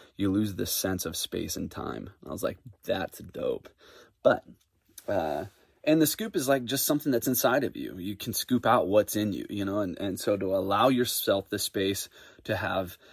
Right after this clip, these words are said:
to, to be used in a way that, that you just, you lose sense of space and time, like that, I love that. And that is flowing. And, and that's when you're feeling good and, y-, and, and the world's moving. And so the scoop flow is, like, going deeper inside yourself to find that place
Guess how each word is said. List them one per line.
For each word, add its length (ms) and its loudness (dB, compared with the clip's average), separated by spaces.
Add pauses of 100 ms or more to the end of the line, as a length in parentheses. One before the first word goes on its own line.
(320)
to, 200 6
to 240 2 (180)
be 440 0
used 560 4
in 100 2
a 80 2
way 360 4
that, 240 4 (220)
that 220 2
you 140 -6
just, 280 -4
you 200 -2
lose 320 0
sense 320 -4
of 180 -2 (180)
space 380 -2
and 140 -4
time, 320 -4
like 300 -6
that, 220 -2 (680)
I 60 2
love 260 10
that. 320 -2
And 160 -6
that 160 -2
is 120 2
flowing. 400 -4
And, 280 -6
and 180 -4
that's 160 -4
when 140 -2
you're 100 0
feeling 460 -2
good 260 2
and, 160 -8
y-, 160 -8
and, 380 -4
and 160 -2
the 40 -2
world's 360 -2
moving. 400 -4
And 100 -8
so 240 4
the 140 0
scoop 320 -2
flow 300 6
is, 100 -2
like, 160 -2
going 300 4
deeper 300 -4
inside 360 -2
yourself 340 -4
to 100 -8
find 360 -4
that 160 -8
place 500 -2